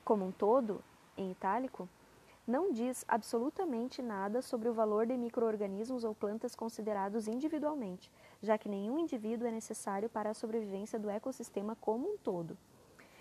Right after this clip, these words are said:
Em segundo lugar, o fato de todos os organismos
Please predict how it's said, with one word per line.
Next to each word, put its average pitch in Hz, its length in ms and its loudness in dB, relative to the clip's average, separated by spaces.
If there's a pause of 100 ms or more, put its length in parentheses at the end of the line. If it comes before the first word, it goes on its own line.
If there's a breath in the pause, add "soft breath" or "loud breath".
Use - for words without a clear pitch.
(120 loud breath)
Em 220 80 0
segundo 262 340 2
lugar, 214 400 2
o 220 60 2
fato 226 320 2
de 233 100 0
todos 254 380 0
os 254 120 -4
organismos 220 560 -2